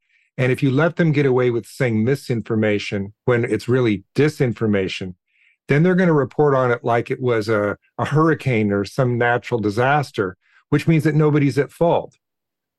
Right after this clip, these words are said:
Disinformation, somebody's at fault. And so I need journalists, especially cable <laughs> journalists in the United States,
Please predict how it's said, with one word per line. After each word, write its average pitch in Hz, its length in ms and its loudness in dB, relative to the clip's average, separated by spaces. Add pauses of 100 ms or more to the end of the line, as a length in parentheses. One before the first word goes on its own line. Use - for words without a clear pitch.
(140)
Disinformation, 135 1040 0
somebody's 139 580 0
at 113 140 0
fault. 113 580 0
And 123 220 -2
so 127 180 2
I 135 220 2
need 143 480 0 (320)
journalists, 107 800 -2
especially 120 800 0 (140)
cable 135 380 0
<laughs> - 140 -8
journalists 113 460 -2
in 117 80 0
the 113 80 0
United 113 380 0
States, 123 520 -2